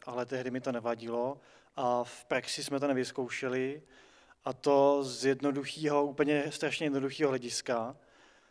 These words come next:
Když jste, když jste v ohrožení života, nebo prostě když jste takhle někde v přírodě a jde vám hlavně o přežití, tak, eh,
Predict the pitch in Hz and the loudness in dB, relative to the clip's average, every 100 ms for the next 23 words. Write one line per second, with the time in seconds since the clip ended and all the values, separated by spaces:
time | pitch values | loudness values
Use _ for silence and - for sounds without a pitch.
0 | _ _ _ 127 123 - 147 143 139 135 | _ _ _ -12 -8 -2 2 4 4 0
1 | - 170 - 147 151 147 156 135 165 165 | 2 0 2 2 2 2 0 2 0 2
2 | 131 123 123 127 - 135 127 123 123 117 | 0 0 -2 -4 -4 0 2 2 0 -4
3 | 123 120 - 131 127 - 123 117 120 127 | -10 -10 -6 -4 -4 -6 -6 -4 2 2
4 | 127 123 - - 147 135 127 135 135 135 | 2 -2 -8 -6 -2 0 2 4 4 2
5 | 135 131 135 135 135 135 135 123 - 151 | -4 -2 2 4 4 2 2 0 -2 -6
6 | 156 127 110 - _ _ - - _ _ | -8 -14 -16 -18 _ _ -20 -20 _ _
7 | - 131 123 127 | -4 -2 -2 -4